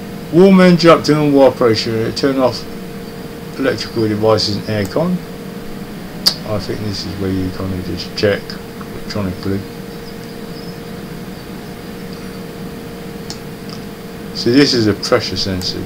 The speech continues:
just here on this end. This is deleted on my one. I think it's when the higher engine one that's got a sensor regulator valve here.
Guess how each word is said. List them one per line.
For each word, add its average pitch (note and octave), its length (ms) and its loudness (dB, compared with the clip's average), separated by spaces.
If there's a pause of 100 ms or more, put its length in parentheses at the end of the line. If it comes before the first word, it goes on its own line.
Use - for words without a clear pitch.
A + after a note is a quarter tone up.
(100)
just F#2+ 220 -6
here F2+ 220 -2 (680)
on G2 120 -2
this F#2+ 240 -2
end. F2 220 -4 (520)
This C#3 180 4
is A2 100 4
deleted G#2+ 560 4
on E2 140 -4
my E2+ 260 -2
one. F#2 220 -2
I - 760 -10
think G#2 280 -8
it's F2 300 -4
when F#2 160 0
the F#2 520 -6
higher G2 260 2
engine F2+ 520 2 (680)
one F2 160 -4
that's - 180 -6
got - 200 -6
a E2 220 -8
sensor F2+ 520 -4 (500)
regulator E2+ 380 -2
valve F2 360 -2
here. F2+ 240 2